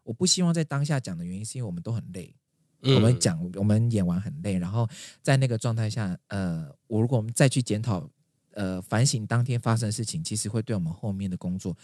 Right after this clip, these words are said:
Speaker 1: 很不舒服。所以我想，我希望的是，我们在很舒服的状态，就像，哎，我们表演前约出来，稍微检讨一下上面发生什么事情，哎，我们当下把它解决。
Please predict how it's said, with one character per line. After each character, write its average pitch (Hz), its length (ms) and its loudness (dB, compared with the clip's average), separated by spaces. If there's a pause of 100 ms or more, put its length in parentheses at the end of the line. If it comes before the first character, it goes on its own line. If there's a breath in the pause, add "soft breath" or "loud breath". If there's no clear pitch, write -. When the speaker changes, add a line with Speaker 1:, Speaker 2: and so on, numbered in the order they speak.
(240 loud breath)
Speaker 1:
很 92 200 0
不 - 140 -2
舒 92 260 -2
服。 - 220 -16 (420 soft breath)
所 - 140 2
以 - 20 8
我 117 160 6
想， 98 360 -4
我 101 100 -6
希 127 200 0
望 131 140 4
的 95 80 -2
是， 110 300 -2
我 92 80 -4
们 90 140 -2
在 117 120 -2
很 160 200 -4
舒 - 260 2
服 139 140 -2
的 95 60 0
状 110 140 0
态， 107 60 0
就 101 100 -6
像， 104 240 -4 (140)
哎， 110 100 -4
我 107 60 -2
们 101 280 -4
表 110 120 0
演 117 160 0
前 101 220 -2
约 127 100 2
出 139 180 -2
来， 110 240 0
稍 135 200 2
微 131 80 6
检 117 200 -4
讨 107 200 -2
一 - 20 -8
下 110 220 -2 (240 soft breath)
上 139 180 4
面 135 140 6
发 120 140 -2
生 117 80 0
什 110 60 -4
么 90 60 -6
事 92 160 -6
情， - 180 -10
哎， 113 120 -4
我 131 80 0
们 95 160 -6 (100)
当 113 180 -4
下 117 140 -4
把 90 100 -10
它 78 140 -6
解 - 240 -10
决。 - 240 -18